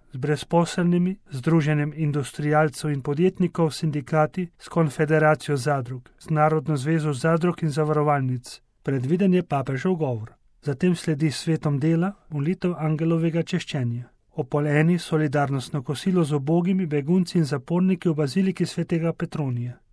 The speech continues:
Ob pol treh srečanje z duhovniki, posvečenimi osebami, semeniščniki regionalnega semenišča in stalnimi diakoni v katedrali svetega Petra. Papeža bo pozdravil bolonski nadškof Mateo Maria Zuppi, predviden je papežev govor.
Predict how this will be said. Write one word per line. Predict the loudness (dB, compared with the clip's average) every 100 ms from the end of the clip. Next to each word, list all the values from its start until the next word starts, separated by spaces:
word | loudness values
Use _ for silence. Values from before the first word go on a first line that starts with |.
| _
Ob | -14 -8
pol | -4 -4
treh | -2 0 0 -4
srečanje | -10 -4 -4 -2 -2 -2
z | -2
duhovniki, | -2 0 0 0 -6
posvečenimi | -8 -6 -6 -2 -2 0 0
osebami, | -2 0 0 2 2 2
semeniščniki | 0 -2 0 0 0 -4 -2 -2
regionalnega | -2 -2 -2 0 0 -2 -4
semenišča | -4 -2 2 2 0 0
in | -2
stalnimi | -2 0 0 0 0
diakoni | 0 0 0 0 0 0
v | -4
katedrali | -4 -4 -2 -2 0 2 0
svetega | -2 -4 -2 -4
Petra. | -4 -8 -8 -14 -20 _ _ _
Papeža | -8 -6 -4 -2 0
bo | 0
pozdravil | -2 -4 0 2 2
bolonski | 0 0 0 -2 -4
nadškof | -6 -4 -2 -2 -2
Mateo | -6 -2 0 0
Maria | 0 -2 0 0
Zuppi, | -2 -2 -2 -4 _ -6
predviden | -4 0 0 2 2
je | 2
papežev | -2 -4 -4 -2 -2
govor. | -2 -4 -8